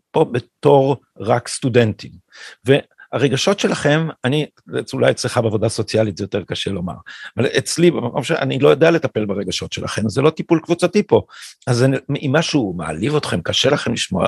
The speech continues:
אנחנו מתווכחים על הרעיונות, אה, ולא, ולא על הרגשות. ואני חושב שהם חשים הקלה, כי, כי ה-, ה-, גם המצקצקים בעצמם, חלק, אני אומר את זה ככה,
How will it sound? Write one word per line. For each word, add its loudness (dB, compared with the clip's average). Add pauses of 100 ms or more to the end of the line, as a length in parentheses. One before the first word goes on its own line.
אנחנו 2
מתווכחים 0
על 2
הרעיונות, -2 (560)
אה, 2 (100)
ולא, 4 (100)
ולא 4
על 0
הרגשות. -6 (320)
ואני 2
חושב 0 (300)
שהם 2
חשים 0
הקלה, 2 (580)
כי, 0 (280)
כי 2
ה-, 2 (140)
ה-, -2 (360)
גם 4
המצקצקים 0
בעצמם, 2 (480)
חלק, 0 (400)
אני -2
אומר 0
את 2
זה 0
ככה, 0